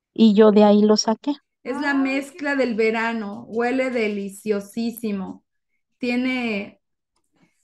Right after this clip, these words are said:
Speaker 2: ¿qué les puedo decir? Miren, flores, nos ayudan a las emociones, a las mujeres regular las hormonas y ser felices. Cítricos, limpian el aire, el cuerpo, el hogar, nos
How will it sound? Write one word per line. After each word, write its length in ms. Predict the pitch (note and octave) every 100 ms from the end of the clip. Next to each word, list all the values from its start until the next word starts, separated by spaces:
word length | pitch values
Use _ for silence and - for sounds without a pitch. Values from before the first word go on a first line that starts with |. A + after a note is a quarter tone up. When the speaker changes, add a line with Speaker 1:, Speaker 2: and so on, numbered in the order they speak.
| _ _
Speaker 2:
¿qué 100 | F#4
les 140 | A4+ A4
puedo 220 | G#4 G#4
decir? 320 | C#4 C4+ C4
Miren, 260 | G#3 D#3 - _ _ _ - _ _ _ _ -
flores, 680 | D#4 C#4+ C4+ G#3 - - _ _ _ _ _ _ -
nos 160 | A#3 B3+
ayudan 400 | A#3+ C#4 D4 D4
a 60 |
las 180 | B3+ A#3
emociones, 580 | A3 G#3+ G#3+ C4+ D4 D#4
a 40 |
las 180 | A3+ G#3
mujeres 380 | G#3+ G#3 B3 C4+
regular 380 | B3+ G#3 G3+ G#3
las 180 | A#3+ B3
hormonas 420 | A3 B3 D4+ C4+
y 60 |
ser 220 | A#3+ A3+ G#3+
felices. 720 | A#3 G3 F#3+ - _ _ _ _ _ _ _ _ _ _ -
Cítricos, 880 | D4 D4 - A#3+ G3+ F3+ F3+ - _ _ _ -
limpian 920 | A#3+ C4 C#4+ D4 C#4+ C4+ C#4+ C#4 C#4
el 220 | A3+ A3
aire, 580 | A#3 B3 B3+ C4 C4 A3
el 200 | G#3 G3+
cuerpo, 500 | A#3 A#3+ B3 B3 B3+
el 140 | A#3 G3+
hogar, 600 | G3 A3 A#3 A#3+ A#3+ -
nos 260 | A3 G#3+